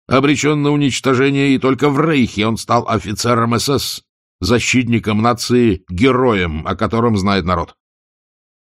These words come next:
Более убежденного борца за идеалы национал-социализма, чем Густав Либо,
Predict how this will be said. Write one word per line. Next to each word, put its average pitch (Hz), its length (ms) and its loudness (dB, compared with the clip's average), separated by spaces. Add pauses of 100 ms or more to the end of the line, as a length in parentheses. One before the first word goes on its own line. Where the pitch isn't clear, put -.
(160)
Более 123 260 4
убежденного 123 640 2
борца 110 440 -2
за 110 200 2
идеалы 110 420 2
национал-социализма, 107 1200 0
чем 107 220 0
Густав 107 360 -2
Либо, 117 440 2